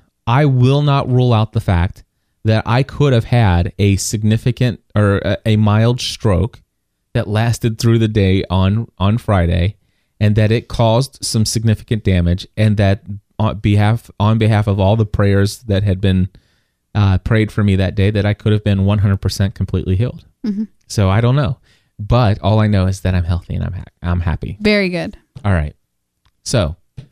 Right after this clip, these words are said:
Speaker 1: Stephanie's new journal.
Speaker 2: Stephanie's new journal. So, um, I had this, I had this really, this was Saturday morning before Cliff's drama. Um,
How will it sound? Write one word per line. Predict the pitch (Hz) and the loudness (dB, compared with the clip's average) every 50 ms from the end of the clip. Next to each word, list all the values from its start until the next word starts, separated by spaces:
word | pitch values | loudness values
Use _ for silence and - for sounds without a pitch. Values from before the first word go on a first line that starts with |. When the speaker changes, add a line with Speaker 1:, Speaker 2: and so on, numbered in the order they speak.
| - - - - - - _ _ _ _ _ _ _ _ _ _ _ _ - | -12 -8 -8 -8 -8 -10 _ _ _ _ _ _ _ _ _ _ _ _ -14
Speaker 1:
Stephanie's | - - - 123 113 - 117 110 101 | -6 -2 0 0 0 2 0 0 2
new | 98 95 | 2 0
journal. | 90 - 82 78 80 78 80 - - - - - _ _ _ _ _ _ _ _ _ _ _ _ _ | 0 0 -2 -4 -4 -6 -8 -12 -16 -20 -20 -20 _ _ _ _ _ _ _ _ _ _ _ _ _
Speaker 2:
Stephanie's | - - - - - 294 320 359 403 403 339 302 | -18 -14 -8 -4 -2 -2 -2 -2 -4 -4 0 0
new | 320 302 | 0 0
journal. | 240 - 220 220 247 254 214 - 78 98 185 196 _ _ _ _ _ _ _ _ _ _ _ - - - - - _ _ | 0 0 -2 -2 -2 -2 -2 -4 -4 -6 -8 -10 _ _ _ _ _ _ _ _ _ _ _ -20 -20 -20 -20 -20 _ _
So, | _ - - 339 320 311 311 311 277 - _ | _ -6 -2 2 2 4 4 2 0 -2 _
um, | - 294 294 294 277 247 214 190 180 180 208 208 _ _ _ _ _ | -2 0 0 2 0 0 -2 -4 -6 -6 -8 -10 _ _ _ _ _
I | - 240 | -4 -2
had | 277 349 381 427 392 | 0 2 0 2 0
this, | - 254 262 - - - - | 0 -2 -2 -4 -10 -10 -8
I | - 214 | -6 -2
had | 226 262 285 285 240 220 | 0 0 0 0 0 0
this | 214 208 - - - - _ _ _ _ | -2 -2 -2 -6 -18 -20 _ _ _ _
really, | - 208 202 196 214 254 247 240 262 247 233 226 226 - - _ _ _ _ _ _ _ _ - | -10 -8 -4 -2 0 0 0 0 0 0 0 -2 -4 -8 -14 _ _ _ _ _ _ _ _ -4
this | 190 220 277 - - | 0 0 0 0 0
was | 339 - | -2 -2
Saturday | - - 196 180 175 170 165 165 | 0 0 0 0 0 0 -2 -2
morning | 170 180 180 175 165 160 - 214 240 - _ _ - | -2 -2 -2 -2 -2 -2 -4 -4 -6 -6 _ _ -8
before | 311 403 - - 480 466 | -8 -6 -4 -2 -2 -2
Cliff's | - - - 220 180 - - - | -2 -4 -4 -4 -4 -4 -6 -8
drama. | - 190 160 147 156 175 208 277 - _ _ _ _ _ - - - - - 262 226 - _ _ - | -6 -4 -2 -2 0 0 -2 -2 -4 _ _ _ _ _ -20 -18 -18 -16 -18 -18 -18 -20 _ _ -4
Um, | 196 226 233 226 208 180 170 175 185 196 190 | -2 0 2 2 0 0 -2 -4 -8 -10 -10